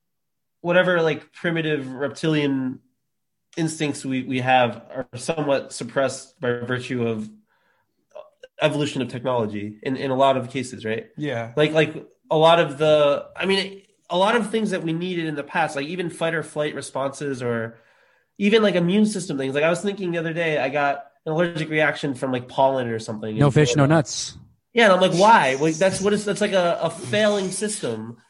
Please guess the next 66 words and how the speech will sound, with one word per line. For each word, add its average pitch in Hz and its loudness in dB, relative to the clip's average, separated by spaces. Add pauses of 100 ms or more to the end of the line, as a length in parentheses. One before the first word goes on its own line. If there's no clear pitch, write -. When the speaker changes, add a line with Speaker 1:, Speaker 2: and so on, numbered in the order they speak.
(120)
Speaker 1:
That's, 170 -4
like, 196 -2
such 202 -4
a, 180 -4
a 160 -2
primitive 185 -4
system. 190 -8
Like, 151 -4
I 165 -2
don't 185 -2
need 196 -8
to, 160 -6
to 131 -10
do 127 -6
that, 160 0
<laughs> 127 -4
right? 175 -6 (300)
Speaker 2:
Right, 120 -8
right. 110 -12
Speaker 3:
Yeah, 156 2
but 160 2
if 151 -4
you're 175 4
in 170 2
the 160 -2
metaverse, 160 2
you 139 -2
can 156 0
eat 156 2
whatever 139 4
you 139 4
want. 143 4
You 123 2
can 147 0
eat 156 0
fish 143 2
and 139 0
nuts. - -2
<laughs> - -6
Speaker 1:
Yeah, - 0
exactly. 135 -4
It's - -8
a 127 -10
better 160 4
place. 165 0 (360)
Speaker 3:
I 196 4
don't 175 0
know, 151 2
man. 147 0
I 165 0
mean, 190 -2
we 233 0
can, 233 -2
we 202 0
can 233 -2
revisit 170 -2
this 165 -4
at 147 -2
a 135 2
later 139 0
date 127 -2
'cause 127 -2
I, 156 0
but 170 4
I 185 4
just, 220 -2